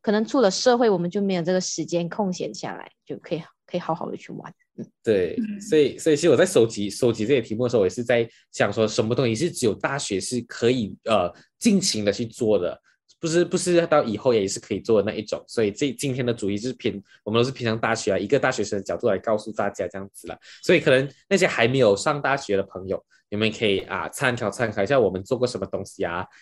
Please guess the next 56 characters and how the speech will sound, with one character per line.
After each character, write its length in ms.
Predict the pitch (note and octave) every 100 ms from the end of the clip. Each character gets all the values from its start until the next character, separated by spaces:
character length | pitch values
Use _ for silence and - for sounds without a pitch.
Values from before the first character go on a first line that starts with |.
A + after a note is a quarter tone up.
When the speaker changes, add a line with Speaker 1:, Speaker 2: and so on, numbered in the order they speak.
| -
Speaker 2:
你 80 | G#2+
们 100 | A2
也 60 |
可 80 | A#2
以 60 | G2+
考 180 | F#2+
虑 80 | F#2
一 40 | A#2
下 140 | A#2
以 140 | F2
后 140 | F#2+ A2+
跟 120 | G#2+
朋 240 | - - G2
友 120 | F#2
或 140 | A2+
者 20 | G#2+
是 80 | A2
自 120 | -
己 200 | - G2
一 60 | G#2+
起 180 | - - - _
做， 440 | - C#3+ A2+ F2 _ -
做 220 | C#3 B2
这 140 | B2
一 60 | A2+
些 240 | A2 G2
清 440 | F#2 - G#2+ G2+ F#2
单 200 | F#2 F#2
这 120 | G#2
样 120 | G2
子。 200 | - - _ _
OK，so 580 | B2 A2+ - - _ G#3+
前 160 | G#3+ D3+
面 100 | E3+
三 220 | F#3 C3
个， 220 | C3 D3+
我 120 | G#2+
们 140 | G#2 A2
三 180 | A2+ A2+
个 120 | C3+
还 100 | G#2
在 180 | D3 C3
蛮 360 | A#2 G2 A#2+ - _ _ _
同， 420 | - B2 C#3+ D3 -
呃， 180 | C3+ A#2+
统 280 | C3+ B2 B2
一 180 | D3+
的 80 | C#3
路 180 | C#3+ F3
线 160 | F3 D3+
啦， 220 | D#3 G3
我 80 | A2
们 160 | A2+
都 80 | A#2+
是 380 | A#2+ - C3+ - _ _ _
蛮 440 | A2 A2 G2+ B2